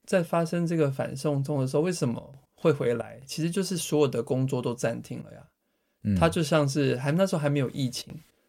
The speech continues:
Speaker 1: 那为什么会暂停？就是你的身份，你是一个台湾人，你在那个阶段当中，你，你不会，你一定会没有办法拿到任何工作啊，因为你的身份就是一个台湾人，我也不是一个香港人。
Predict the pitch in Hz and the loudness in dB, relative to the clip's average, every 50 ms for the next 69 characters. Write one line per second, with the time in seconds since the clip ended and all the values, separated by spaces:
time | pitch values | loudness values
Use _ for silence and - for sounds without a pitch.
0 | _ _ - 180 185 190 175 156 123 135 139 135 135 151 135 127 120 113 - 117 | _ _ -2 0 2 2 2 0 0 0 0 0 2 2 2 2 0 -4 -8 -8
1 | - - 123 139 135 131 - - 139 123 117 - - _ _ _ _ _ _ _ | -8 -6 -4 -4 -2 -2 -2 -2 -2 -4 -6 -6 -10 _ _ _ _ _ _ _
2 | _ - 131 120 120 120 - 170 185 185 170 196 180 202 165 - - 139 143 131 | _ -6 -4 -4 -4 -2 0 0 0 0 2 2 2 2 0 -2 -2 -2 -2 -4
3 | - - 139 135 131 131 131 131 127 120 120 117 120 120 120 120 - 151 151 147 | -4 -8 -8 -6 -4 -2 0 0 0 -2 -2 -4 -6 -8 -6 0 2 2 2 2
4 | 151 160 151 143 135 135 - 139 135 135 139 131 127 127 127 127 127 131 131 131 | 2 2 0 0 -2 -2 -2 0 0 2 0 0 -2 -2 -2 -2 -2 -2 -2 -2
5 | 135 131 127 127 131 139 156 165 - - - - 131 131 131 - - 147 147 - | -2 -2 -2 0 0 -2 -2 -2 -4 -6 -4 -2 -2 -2 -2 -2 -4 -4 0 0
6 | 196 180 156 135 - - 143 135 151 180 220 226 220 208 170 160 147 123 139 143 | 2 2 2 0 -2 0 2 2 4 4 4 4 4 4 4 4 2 2 0 -6
7 | - - - - 175 151 139 131 127 135 135 135 139 139 139 139 131 135 135 135 | -12 -12 -6 -2 0 0 0 0 0 0 0 0 0 0 2 2 2 0 0 0
8 | - 131 127 131 131 - - 131 - - - - - _ _ _ _ _ _ - | -2 -2 -2 -4 -4 -2 0 0 0 0 -2 -8 -16 _ _ _ _ _ _ 2
9 | 160 156 147 135 131 131 127 135 - 143 135 135 135 131 131 131 127 131 127 123 | 4 4 4 4 2 0 -2 -2 0 0 2 2 2 2 0 0 -2 -2 -4 -4
10 | 123 - 156 127 120 120 120 127 139 143 139 139 135 - 131 - 131 135 - 139 | -4 -2 0 0 0 0 0 -2 -4 -4 -4 -6 -10 -10 -10 -10 -10 -10 -10 -10
11 | 143 143 143 - - 143 139 - 160 | -8 -8 -8 -10 -10 -12 -12 -10 -10